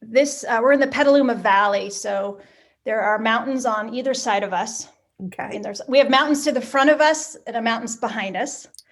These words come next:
Speaker 2: Very pretty.
Speaker 1: And we're, we're in the valley, but we're kind of up quite a bit. So our view is the whole Petaluma Valley. And the fires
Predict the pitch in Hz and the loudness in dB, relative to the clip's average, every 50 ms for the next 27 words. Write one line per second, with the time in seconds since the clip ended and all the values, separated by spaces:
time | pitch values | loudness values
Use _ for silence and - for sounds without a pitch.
0 | _ _ _ - - - - 180 170 - - 202 247 - 285 302 _ _ _ _ | _ _ _ -14 -10 -10 -10 -10 -10 -10 -12 -12 -10 -10 -14 -14 _ _ _ _
1 | - 214 220 220 233 233 226 190 - - 214 233 226 226 - - _ _ _ _ | -14 -10 -6 -4 -2 -2 -2 -4 -6 -4 -4 -4 -4 -4 -8 -20 _ _ _ _
2 | _ _ _ - 269 269 269 262 254 220 240 226 220 214 214 226 247 311 359 - | _ _ _ -6 -2 0 0 0 0 2 2 2 4 2 2 2 0 -2 -4 -8
3 | - - - _ - 262 262 233 254 247 - 262 285 277 247 - 233 - 240 262 | -14 -20 -18 _ -4 -2 0 2 2 2 2 2 0 0 0 -2 -2 -2 -2 -2
4 | 277 269 - - - - - 240 226 220 226 226 202 - - - 220 220 214 214 | -2 -4 -12 -18 -12 -4 -4 -4 -2 -2 -2 -2 -2 -2 -4 -8 -6 -4 -4 -4
5 | 208 196 220 254 269 277 269 254 233 214 214 214 - 226 208 214 220 214 214 - | -4 -4 -4 -2 -2 0 0 0 0 -2 -4 -6 -8 -12 -10 -10 -10 -12 -12 -12
6 | - 220 208 202 202 196 196 202 190 196 185 185 180 190 208 269 285 269 _ - | -12 -10 -10 -10 -10 -10 -10 -10 -8 -8 -8 -8 -6 -6 -6 -8 -8 -10 _ -4
7 | - 240 247 247 247 240 - - 294 277 311 311 - - 320 302 294 - - - | -2 -2 0 0 -2 -4 -4 0 4 6 6 8 8 6 4 2 0 -4 -8 -10
8 | - _ | -12 _